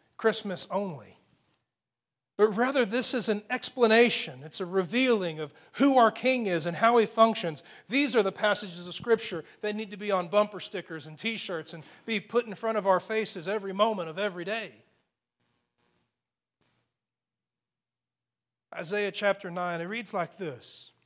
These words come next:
Jesus,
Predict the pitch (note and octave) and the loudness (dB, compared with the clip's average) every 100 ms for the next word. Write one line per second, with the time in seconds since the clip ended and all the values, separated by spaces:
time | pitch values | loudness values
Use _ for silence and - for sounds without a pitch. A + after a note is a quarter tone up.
0 | _ _ _ _ _ _ _ _ _ _ | _ _ _ _ _ _ _ _ _ _
1 | _ _ _ _ _ _ _ _ _ _ | _ _ _ _ _ _ _ _ _ _
2 | _ _ _ _ _ _ _ _ - G3 | _ _ _ _ _ _ _ _ -10 -6
3 | A#3+ D3+ B2+ - - | -6 -8 -10 -8 -8